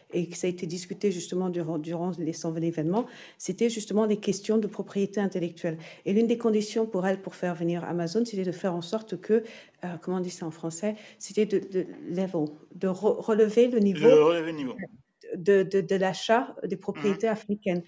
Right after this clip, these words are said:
Speaker 1: Parce que
Speaker 2: Mhm.
Speaker 1: pour elle, euh, euh, c'était quelque chose qui était très important parce que par rapport à ce que fait, elle, elle sait ce que fait Canal Plus, entre guillemets, ou ce que fait, euh, dans certains cas, euh, pas directement Netflix, mais peut-être les acheteurs au nom de Netflix,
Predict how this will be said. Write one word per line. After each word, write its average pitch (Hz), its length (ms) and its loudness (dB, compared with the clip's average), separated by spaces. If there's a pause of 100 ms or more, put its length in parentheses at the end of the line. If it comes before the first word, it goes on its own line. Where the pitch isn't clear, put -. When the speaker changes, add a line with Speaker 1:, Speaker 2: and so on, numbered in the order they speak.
(280)
Speaker 1:
Parce 180 140 -6
que 202 80 0
Speaker 2:
Mhm. 135 120 -4
Speaker 1:
pour 185 180 2
elle, 262 360 6
euh, 185 280 0
euh, 190 120 2
c'était 180 340 -4
quelque 202 180 -6
chose 233 160 -4
qui - 100 -8
était 202 120 -4
très 202 220 -8
important 190 380 -4
parce 233 180 -6
que 214 40 -8
par 208 180 -2
rapport 214 400 2 (400)
à 175 140 0
ce - 160 -6
que 196 140 -4
fait, 180 400 -2
elle, 185 120 0
elle 180 240 -4
sait 202 180 -4
ce 202 120 -8
que 185 120 -10
fait 180 220 -6
Canal 165 300 -4
Plus, 247 320 -4 (280)
entre 175 240 -6
guillemets, 180 520 2
ou 190 80 -6
ce - 160 -8
que 180 140 -10
fait, 208 440 -2
euh, 180 60 -6
dans 180 100 -4
certains 175 380 -10
cas, 196 260 -4 (420)
euh, 165 360 0 (440)
pas 220 140 4
directement 196 580 -2
Netflix, 196 580 -2
mais 180 100 -2
peut-être 185 420 -6
les 175 200 -2
acheteurs 190 460 -4
au 202 120 2
nom 196 160 4
de 180 100 0
Netflix, 175 640 -2